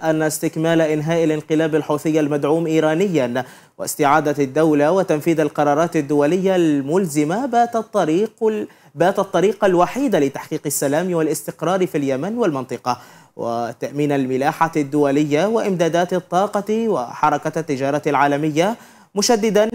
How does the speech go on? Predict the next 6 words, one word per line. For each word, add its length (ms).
على 480
ضرورة 420
استكمال 540
تدابير 460
السلامة 600
والحماية 1000